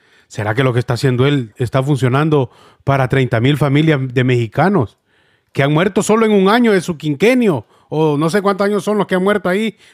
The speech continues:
de su... Ah, ¿sabe qué vamos a hacer mejor? ¿Cuántas personas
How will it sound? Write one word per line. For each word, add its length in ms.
de 160
su... 580
Ah, 360
¿sabe 280
qué 140
vamos 220
a 40
hacer 220
mejor? 460
¿Cuántas 800
personas 1120